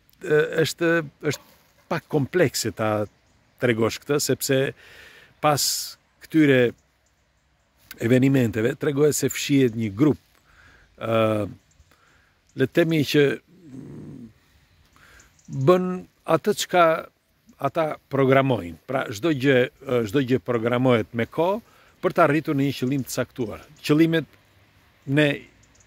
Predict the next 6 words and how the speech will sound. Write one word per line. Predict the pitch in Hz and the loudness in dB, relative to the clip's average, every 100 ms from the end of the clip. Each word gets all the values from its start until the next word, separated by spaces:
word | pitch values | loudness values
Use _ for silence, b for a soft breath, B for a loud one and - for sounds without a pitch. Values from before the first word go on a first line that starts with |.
| _ _ _ _ - | _ _ _ _ -2
i | 135 156 | 2 4
njohim | 185 98 101 135 170 _ b b b b b _ - | 4 2 -4 -8 -10 _ b b b b b _ 2
kur | 127 | 4
ato | 117 - 135 127 120 | 4 4 2 0 -2
janë | 117 110 | -2 -2
zbatuar, | 87 120 - 120 123 180 | -2 -2 2 2 2 0